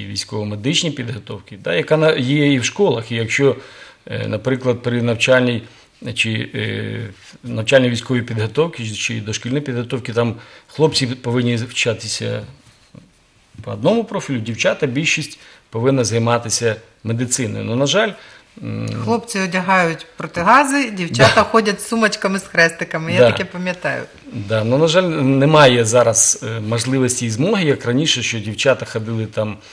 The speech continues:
Speaker 1: е, в лікарні, е, їх вчили фахівці і так далі. Але зараз, е, і події на Сході показали, що це повинен бути один з основних предметів, тому що кожний повинен, е,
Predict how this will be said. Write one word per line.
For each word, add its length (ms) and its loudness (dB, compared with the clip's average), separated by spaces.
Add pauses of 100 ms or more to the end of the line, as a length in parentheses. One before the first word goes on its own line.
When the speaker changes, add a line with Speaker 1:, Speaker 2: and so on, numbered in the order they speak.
(340)
Speaker 1:
е, 240 -8 (400)
в 100 -14
лікарні, 640 6 (420)
е, 300 -10 (320)
їх 200 -4
вчили 360 -2
фахівці 560 -6
і 180 -4
так 200 -10
далі. 280 -10 (320)
Але 240 2
зараз, 540 6
е, 300 4
і 160 -2
події 360 0
на 100 2
Сході 280 -4
показали, 520 -2
що 160 -6
це 160 -6
повинен 320 -2
бути 320 -6
один 460 -2
з 260 -8
основних 480 -2
предметів, 560 -8
тому 220 -6
що 160 -10
кожний 420 -6 (380)
повинен, 520 -2 (320)
е, 120 -6